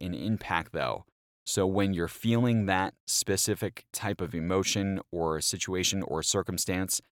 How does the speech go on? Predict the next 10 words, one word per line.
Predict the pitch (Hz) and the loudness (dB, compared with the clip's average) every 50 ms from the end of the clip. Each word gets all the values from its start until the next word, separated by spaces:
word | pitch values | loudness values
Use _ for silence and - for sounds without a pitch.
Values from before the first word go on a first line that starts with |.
| _ _ _ _ _ _ _ - | _ _ _ _ _ _ _ -6
what | 92 90 101 104 - - | 0 2 2 2 2 -2
can | - - 110 107 | -2 0 2 2
we | 110 107 104 | 4 2 2
do | 90 - 87 87 85 - | 0 0 0 0 0 -2
to | - - 90 80 | -2 -2 -4 -4
redirect | 78 82 95 104 90 82 90 82 90 85 85 - - - | -2 -2 -2 -2 0 -2 -2 0 0 -2 -2 -4 -8 -10
or | - 82 87 85 87 82 80 _ _ _ _ _ _ - | -4 -2 0 2 2 2 2 _ _ _ _ _ _ -16
reallocate | - 85 82 87 92 92 95 - - - 98 107 107 104 92 - - 101 98 - 87 | -14 -10 -6 -2 0 0 0 -2 0 2 2 4 4 2 0 0 -2 -2 -2 -2 0
that | 92 92 98 - | 0 0 0 0
energy? | - 107 113 117 104 - - 82 69 71 - | 0 0 0 0 0 0 -2 -4 -4 -8 -10